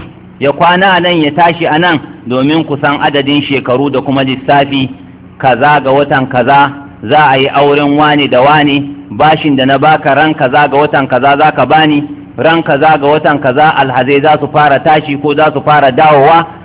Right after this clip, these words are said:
ran kaza ga watan kaza za a yi hawan arfa. Haka dai, irin wannan lissafin, don Allah, inda babu rana da wata, za a yi, babu yini da dare, ya za mu yi mu lissafa? Da ba inda za a yi a lissafa.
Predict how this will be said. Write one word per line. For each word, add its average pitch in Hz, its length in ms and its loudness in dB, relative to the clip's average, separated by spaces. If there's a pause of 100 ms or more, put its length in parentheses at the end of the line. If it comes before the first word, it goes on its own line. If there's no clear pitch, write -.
(120)
ran 160 260 0
kaza 160 360 2
ga 143 60 2
watan 151 300 2
kaza 143 340 2
za 165 80 4
a 151 80 2
yi - 60 2
hawan 135 300 2
arfa. 127 360 -2 (120)
Haka 170 220 0
dai, 165 160 -2
irin 180 240 -2
wannan 151 260 0
lissafin, 127 460 0 (260)
don 147 220 -2
Allah, 160 320 2
inda 151 240 0
babu 143 320 0
rana 147 340 2
da 139 100 -4
wata, 135 360 0
za 139 160 2
a 123 60 -2
yi, 120 160 -6 (500)
babu 156 360 2
yini 160 280 2
da 127 140 0
dare, 143 260 2
ya 135 160 2
za 156 140 2
mu 151 80 0
yi 139 60 0
mu 131 80 -2
lissafa? 120 520 0
Da 135 180 2
ba 208 160 0
inda 170 140 0
za 156 80 0
a 151 80 4
yi - 60 0
a 127 40 -2
lissafa. 113 380 -8